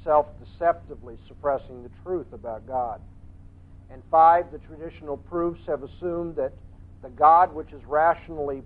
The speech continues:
proven may or may not be the God of the Christian Scriptures, because when we prove the existence of God, we're only dealing with isolated truth claims, one by one,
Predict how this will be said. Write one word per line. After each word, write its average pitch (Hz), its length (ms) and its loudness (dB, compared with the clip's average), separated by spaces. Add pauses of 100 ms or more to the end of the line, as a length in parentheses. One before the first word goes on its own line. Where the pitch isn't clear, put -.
(180)
proven 214 420 -6 (760)
may 175 400 2
or 147 160 4
may 165 260 -6
not 202 400 2
be 131 140 -16
the 131 100 -18
God 135 380 4
of 143 100 -6
the 156 60 -12
Christian 135 500 -16
Scriptures, - 580 -6 (540)
because 151 340 -2
when 147 160 -10
we 143 120 -10
prove 190 320 0
the 151 160 -8
existence 143 580 -12
of 131 140 -20
God, 143 360 6
we're 143 140 0
only 160 320 0
dealing 156 420 -8
with 131 140 -10 (100)
isolated 143 680 -2 (440)
truth 220 300 -2
claims, 120 560 -10
one 156 300 2
by 143 200 2
one, 139 560 -2